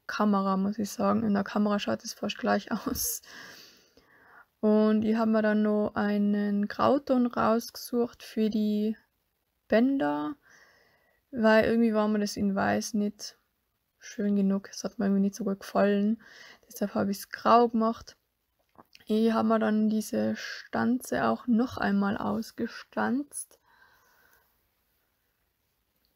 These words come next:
<clears throat> Seht ihr gleich. Weil ich das einfach ein bisschen Offset draufsetzen wollte, die bunten Luftballons.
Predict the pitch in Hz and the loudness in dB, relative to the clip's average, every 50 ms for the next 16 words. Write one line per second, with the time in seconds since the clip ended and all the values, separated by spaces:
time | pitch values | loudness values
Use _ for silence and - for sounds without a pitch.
0 | _ _ - 302 302 247 214 214 - - - _ _ _ _ _ _ _ _ _ | _ _ 4 6 6 6 6 2 -4 -14 -20 _ _ _ _ _ _ _ _ _
1 | _ _ _ _ _ - - - - 247 240 233 - - - 220 208 208 214 202 | _ _ _ _ _ -14 -14 -10 -6 -6 -6 -6 -6 -8 -6 -6 -4 -4 -4 -4
2 | 202 196 208 196 214 262 302 - _ _ _ _ _ _ _ _ _ _ _ _ | -4 -2 -2 -2 -2 -4 -6 -10 _ _ _ _ _ _ _ _ _ _ _ _
3 | _ _ _ _ _ _ _ _ _ _ _ _ _ _ _ _ _ - - _ | _ _ _ _ _ _ _ _ _ _ _ _ _ _ _ _ _ -20 -20 _
4 | _ - - - - 214 214 220 220 220 214 220 220 214 226 220 220 - - 226 | _ -20 -16 -6 -2 2 2 4 4 4 4 2 2 2 0 -2 -2 -4 -4 -4
5 | 214 226 - 233 233 - 233 214 220 240 226 - 226 214 - - - - - - | -4 -2 -4 -6 -6 -4 -6 -4 -4 -6 -6 -6 -6 -6 -4 -4 -4 -4 -6 -8
6 | - - 220 - - - - - - - 240 240 240 - - - 214 208 - - | -6 -6 -6 -8 -8 -12 -20 -14 -8 -4 -4 -4 -4 -4 -4 -6 -6 -6 -4 -2
7 | 214 202 202 202 202 196 208 202 - - 208 214 226 - 220 214 214 220 - - | -2 0 0 0 -2 -2 -4 -6 -4 -2 -2 -2 -2 -2 -2 -2 -2 -2 -4 -4
8 | - 233 220 220 226 247 269 285 - - | -4 -2 0 2 2 2 0 -2 -4 -10